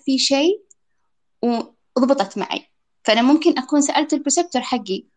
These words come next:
في شغلة تخص الشغل وعجبني رده وقتها، فأنا أعتقد إنه خلاص أي شيء يجيني بروح أسأل البريسبتر،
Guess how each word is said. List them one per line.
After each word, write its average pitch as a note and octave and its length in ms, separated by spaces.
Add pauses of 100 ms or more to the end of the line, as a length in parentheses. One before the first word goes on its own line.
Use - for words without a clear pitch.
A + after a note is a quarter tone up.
(400)
في - 100
شغلة C#4+ 360
تخص D#4 340
الشغل A#3+ 500
وعجبني A#3 480
رده A3 340
وقتها، G#3+ 440 (220)
فأنا B3+ 260
أعتقد C4 600
إنه B3 160
خلاص A3+ 420
أي D#4+ 120
شيء C#4 260
يجيني C4 260
بروح A3 220
أسأل - 240
البريسبتر، G3+ 520